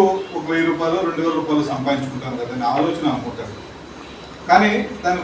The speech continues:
కొనుక్కునే పరిస్థితి, స్థాయి ఆమెకు ఉండదు. ఎందుకంటే ఒక ఇరవై వేలు, ముప్పై వేలు పెట్టుబడి పెట్టాలి. ఆ పరిస్థితి ఉండదు. కాబట్టి దీంట్లో ఎవరైతే ఆ పరిస్థితుల్లో ఉన్న ప్రజలందరినీ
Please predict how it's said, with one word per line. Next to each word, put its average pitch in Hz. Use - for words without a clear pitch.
కొనుక్కునే 233
పరిస్థితి, 208
స్థాయి 202
ఆమెకు 151
ఉండదు. 151
ఎందుకంటే 175
ఒక 170
ఇరవై 175
వేలు, 175
ముప్పై 165
వేలు 170
పెట్టుబడి 160
పెట్టాలి. 117
ఆ 131
పరిస్థితి 104
ఉండదు. 175
కాబట్టి 123
దీంట్లో 254
ఎవరైతే 233
ఆ -
పరిస్థితుల్లో 202
ఉన్న 190
ప్రజలందరినీ 175